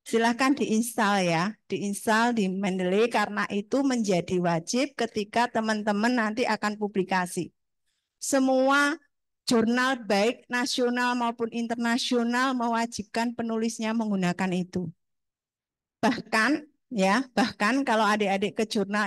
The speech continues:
internasional beberapa yang mensyaratkan mengirimkan file risnya atau mengirimkan file bibteknya, referensinya itu. Nah, itu kan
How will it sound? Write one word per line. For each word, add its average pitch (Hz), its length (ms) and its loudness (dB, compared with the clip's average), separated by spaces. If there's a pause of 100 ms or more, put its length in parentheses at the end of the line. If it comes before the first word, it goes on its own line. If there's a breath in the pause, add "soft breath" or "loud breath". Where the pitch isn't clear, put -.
internasional 226 720 -2
beberapa 208 480 0
yang 247 240 -2
mensyaratkan 247 800 -2 (400)
mengirimkan 285 1040 -2
file 269 400 0
risnya 269 720 -2 (480)
atau 262 400 -2
mengirimkan 277 720 0
file 277 400 -2
bibteknya, 233 880 -4 (240)
referensinya 208 800 -2
itu. 170 240 -4 (640)
Nah, 170 160 0
itu 302 160 -4
kan 427 80 0